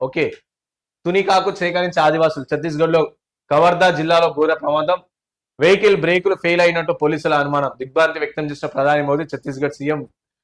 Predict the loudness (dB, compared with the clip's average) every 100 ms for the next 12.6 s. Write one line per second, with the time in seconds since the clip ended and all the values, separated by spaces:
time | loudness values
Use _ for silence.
0 | _ -8 -4 -6 -2 -2 -2 -6 _ _
1 | _ _ _ _ _ _ _ _ _ _
2 | _ _ _ 0 4 6 6 4 2 2
3 | 0 0 2 4 6 4 2 -2 -2 -2
4 | 0 2 2 6 4 2 -4 0 2 2
5 | 2 2 2 0 -4 0 0 0 0 0
6 | 2 2 0 0 -2 -4 -4 -4 -6 -4
7 | 0 0 0 0 0 0 -2 -4 -4 -4
8 | -6 _ -14 -2 0 2 2 2 0 0
9 | -4 -6 -4 0 0 0 -4 -4 -12 _
10 | _ _ _ 0 2 2 4 4 4 0
11 | 0 0 0 -4 -8 -2 0 0 -2 -2
12 | 0 0 2 0 0 -4